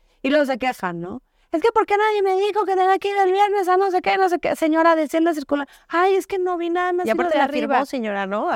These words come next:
Speaker 1: Ajá,
Speaker 2: veces pasa,
Speaker 1: ajá.
Speaker 2: "La mandó firmada".
Speaker 1: Y, y,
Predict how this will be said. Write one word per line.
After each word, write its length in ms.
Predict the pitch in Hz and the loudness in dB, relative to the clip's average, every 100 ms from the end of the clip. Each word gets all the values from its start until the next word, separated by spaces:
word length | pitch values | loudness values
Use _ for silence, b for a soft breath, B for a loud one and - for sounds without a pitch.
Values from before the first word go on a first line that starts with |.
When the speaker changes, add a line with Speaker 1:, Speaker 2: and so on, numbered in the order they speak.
| 226 | 0
Speaker 1:
Ajá, 220 | 247 262 | 2 0
Speaker 2:
veces 100 | 247 | -2
pasa, 380 | 262 254 226 214 | -4 -4 -6 -4
Speaker 1:
ajá. 320 | 220 220 254 | -4 0 0
Speaker 2:
"La 60 | 247 | 0
mandó 240 | 262 262 | -2 -6
firmada". 500 | 285 320 302 320 285 - _ | -4 -4 0 2 0 -4 _
Speaker 1:
Y, 100 | - | -10
y, 420 | 202 160 196 | -8 -6 -2